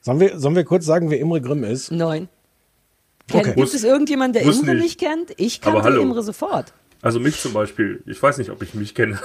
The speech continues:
Speaker 3: <laughs> aber
Speaker 1: Also
Speaker 3: sag
Speaker 1: ich hab,
Speaker 3: ruhig.
Speaker 1: ich hab, ich hab Imre kennengelernt beim Eurovision Song Contest
Speaker 3: Ja.
Speaker 1: zweitausendzehn in Oslo, äh, als du als Hannoveraner, ich möchte es einfach mal Lokaljournalist
Speaker 3: Das war
Speaker 1: bezeichnen.
Speaker 3: damals so, ja, ja,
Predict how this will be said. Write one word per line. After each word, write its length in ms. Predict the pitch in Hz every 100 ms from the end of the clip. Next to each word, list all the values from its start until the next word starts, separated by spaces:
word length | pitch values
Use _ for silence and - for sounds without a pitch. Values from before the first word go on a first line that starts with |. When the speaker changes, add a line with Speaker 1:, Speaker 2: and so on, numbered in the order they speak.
| - -
Speaker 3:
<laughs> 260 | _ - -
aber 260 | 127 143
Speaker 1:
Also 180 | - 143
Speaker 3:
sag 100 | 180
Speaker 1:
ich 40 | 196
hab, 60 |
Speaker 3:
ruhig. 120 | 107 92 - _ _ _
Speaker 1:
ich 160 | 208 254
hab, 140 | 247
ich 300 | 180 - 214
hab 120 | 254
Imre 260 | 233 233 214
kennengelernt 680 | 208 214 202 196 196 180 160
beim 280 | 175 226 214
Eurovision 400 | 311 359 349 311
Song 180 | 311 339
Contest 520 | 294 202 151 113 -
Speaker 3:
Ja. 80 | -
Speaker 1:
zweitausendzehn 1800 | - 202 117 214 233 208 190 135 117 - 185 170 170 147 247 214 120 104 -
in 260 | 233 262
Oslo, 640 | 202 233 - 147 113 113 -
äh, 60 | 165
als 420 | 151 160 165 -
du 180 | 202 240
als 300 | 190 165 160
Hannoveraner, 720 | 196 180 165 160 202 185 175 - - -
ich 140 | 117
möchte 240 | 139 202 190
es 60 |
einfach 200 | 165 151
mal 180 | 143 139
Lokaljournalist 1160 | 123 - 127 214 190 165 139 131 113 104 101 - -
Speaker 3:
Das 260 | 117 143
war 80 | 117
Speaker 1:
bezeichnen. 220 | 240 143 107
Speaker 3:
damals 200 | 101 -
so, 160 | 92
ja, 180 | 92 127
ja, 320 | 214 175 -